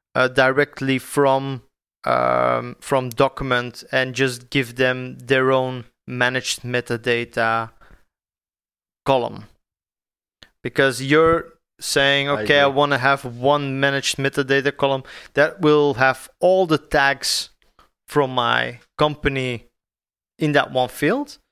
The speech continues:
Speaker 1: Why not use, for example, H R with all their own H R tags in the, in that H R managed metadata, and then use legal for all that legal managed metadata?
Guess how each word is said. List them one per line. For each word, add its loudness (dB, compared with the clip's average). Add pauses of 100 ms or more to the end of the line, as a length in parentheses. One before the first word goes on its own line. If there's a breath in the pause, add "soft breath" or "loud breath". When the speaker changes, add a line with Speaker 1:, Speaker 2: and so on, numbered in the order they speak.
(460 soft breath)
Speaker 1:
Why 2
not -2
use, 0
for -2
example, 0
H 0
R 4
with -2
all 4
their 4
own 0
H 0
R 4
tags 0
in -6
the, 2
in -6
that 0 (340)
H 0
R 4
managed 0
metadata, 0
and -4
then 2
use -2
legal 0 (360 soft breath)
for 0
all 2
that 2 (300)
legal -2 (420)
managed -12
metadata? -16